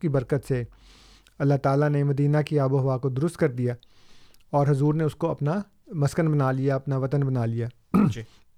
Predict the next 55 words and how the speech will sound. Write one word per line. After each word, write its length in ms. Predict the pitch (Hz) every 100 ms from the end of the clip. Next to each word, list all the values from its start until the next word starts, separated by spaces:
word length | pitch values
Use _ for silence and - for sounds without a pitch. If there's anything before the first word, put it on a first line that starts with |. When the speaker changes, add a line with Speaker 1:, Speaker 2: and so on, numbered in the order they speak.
| _
Speaker 1:
تو 120 | -
اب 120 | 175
ہوا 240 | 160 147 202
یہ 200 | 196 165 226 _ _ _ _ _ _ _ _ _ - _ _
کہ، 240 | - 147 139 135 -
آ، 320 | 147 139 135 127 156 -
میں 100 | 151
ابھی 320 | 139 143 139
تھوڑا 280 | 139 147 143
سا 100 | 131
اور 140 | 135
پھر 140 | 123 143
بعد 200 | 127 131
میں 160 | 131
اس 120 | 131 -
کے 80 |
متعلق 320 | 131 127 127 123 - - -
Speaker 2:
جی۔ 180 | 127 123 -
Speaker 1:
اور 140 | 147
بیان 260 | 123 127 123
کرتا 280 | 120 -
ہوں۔ 340 | 127 - - 156 120
Speaker 2:
<clears throat> 180 | _ -
جی، 140 | 127
بہت 220 | 123 147
بہت 100 | 175
شکریہ 220 | 156 156 170
انصر 160 | 156
صاحب۔ 240 | 156 190 208
سامعین 320 | 170 165 170
کرام، 280 | 165 165 165
آپ 140 | 156
پروگرام 320 | 156 147 147
ریڈیو 300 | 147 139 143
احمدیہ 380 | 143 147 143 160 160 - _ - - -
ایف 140 | 143 165
ایم 140 | 156
ہنڈریڈ 280 | 151 147 151
پوائنٹ 220 | 151 143
سیون 280 | 139 151 170
پہ 100 | 180
سماعت 340 | 175 147 131
فرما 260 | - 131 131
رہے 220 | 139 147
ہیں۔ 180 | 151 190
آپ 180 | 170 -
کی 80 | 135
خدمت 320 | 139 139 151
میں 80 | 156
یہ 80 |
پروگرام 420 | 151 156 151 151 147
ہر 140 | 143
ہفتے 220 | 139 147
کی 160 | - 143
رات 180 | 131